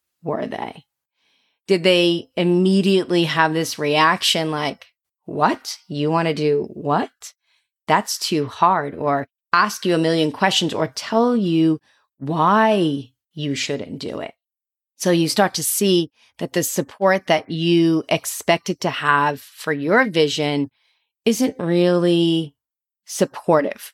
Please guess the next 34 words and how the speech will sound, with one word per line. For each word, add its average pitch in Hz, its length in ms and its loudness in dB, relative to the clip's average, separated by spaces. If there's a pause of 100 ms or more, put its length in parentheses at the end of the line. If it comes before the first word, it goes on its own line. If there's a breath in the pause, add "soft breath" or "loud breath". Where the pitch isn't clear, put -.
(120)
from 156 220 -2
the 151 60 -2
people 170 320 -2
that 143 240 -4
you 147 360 -2
think 185 360 0
would 160 160 -2
say, 143 520 2 (220)
"Sure, 202 500 0
you 156 160 0
should 151 220 -2
do 151 200 0
this," - 340 -12
right? 151 300 0 (580)
So 202 240 2
exposing 226 600 2
your 220 120 4
dreams 170 540 2
to 165 360 0
unnecessary 175 840 2
doubt 143 460 0
can 143 160 -8
hinder 151 340 -2
your 139 200 -4
progress. - 720 -12 (340)
So - 300 -4
I'm 196 100 4
gonna 262 160 2
stop - 320 0
there 185 120 0
for 247 120 -2
a 254 60 2
moment 143 440 0 (640)
and 160 640 2